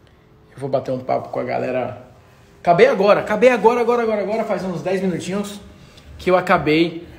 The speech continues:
ah, os bastidores aqui de mostrar pra galera como é que gera venda imediata. E eu falei também como é que antecipa os resultados. Não sei quantos de vocês que vão chegar aqui agora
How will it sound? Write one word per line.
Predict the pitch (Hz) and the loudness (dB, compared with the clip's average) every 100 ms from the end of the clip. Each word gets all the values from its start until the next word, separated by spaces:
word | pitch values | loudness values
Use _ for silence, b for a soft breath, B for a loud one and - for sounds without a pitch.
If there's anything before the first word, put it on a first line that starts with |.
| - | -8
ah, | 151 156 151 151 147 143 147 | -2 2 2 2 2 0 -2
os | 143 | -2
bastidores | 156 151 170 147 151 143 | -2 -2 -4 -4 -4 -4
aqui | 143 147 151 | -8 -10 -10
de | |
mostrar | 143 143 135 151 | -6 -4 -2 -2
pra | 147 147 | 0 2
galera | 135 135 147 | 2 2 0
como | 156 | 0
é | 156 | -4
que | 165 151 | -4 0
gera | 156 147 - - | 4 4 2 0
venda | 160 190 185 | -2 0 0
imediata. | 190 180 190 156 160 | 0 2 2 2 0
E | 175 | 0
eu | |
falei | 175 160 | 2 2
também | 160 147 | 0 -4
como | 156 | -6
é | |
que | 160 | -4
antecipa | 175 185 180 175 | -4 -4 -4 -8
os | 151 | -6
resultados. | 170 170 - - - B B - | -6 -4 -4 -4 -10 B B -12
Não | 147 | -8
sei | 156 | -6
quantos | - 143 151 | -6 -8 -8
de | 143 | -8
vocês | 143 139 135 | -8 -8 -8
que | - | -8
vão | 131 | -10
chegar | - 135 | -8 -6
aqui | 127 131 | -6 -6
agora | 123 180 180 - | -2 0 0 -2